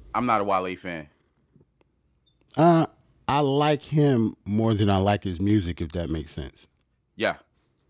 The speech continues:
Speaker 1: Um,
Speaker 2: Like, I like him as a rapper more than I like his songs. Like,
Speaker 1: but is he, is he, is he wrong for f-, feeling how he feel though, bro? If you listen, bro,
Speaker 2: No.
Speaker 1: you're supposed to feel like you the best.
Speaker 2: Right.
Speaker 1: You're supposed to feel like you the greatest, bro.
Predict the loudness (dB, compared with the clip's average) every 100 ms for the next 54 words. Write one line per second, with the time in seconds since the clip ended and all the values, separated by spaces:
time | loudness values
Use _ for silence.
0 | _ -4 -2 -2 -6 -6 -2 0 0 0
1 | 0 2 2 0 -2 -2 -2 -4 -4 -4
2 | -4 -4 -4 -6 -8 -10 -6 -6 -6 -8
3 | -14 -20 -20 _ _ _ _ -12 -10 -2
4 | 2 2 0 _ -6 -6 -4 -8 -10 -10
5 | -10 -8 -8 -4 -4 -4 -6 -6 -6 -8
6 | _ -20 -20 -8 -4 -2 -2 -4 -4 -8
7 | -8 -8 -6 -6 -4 -4 -4 -6 -10 -8
8 | -8 -4 4 6 6 4 0 -2 -2 -2
9 | -6 -6 0 2 2 0 -2 -2 2 0
10 | 0 -12 _ _ _ 0 2 2 -2 -8
11 | -2 -2 -2 -8 -6 -2 0 0 -2 -6
12 | -6 -2 -2 -2 -8 -4 0 -2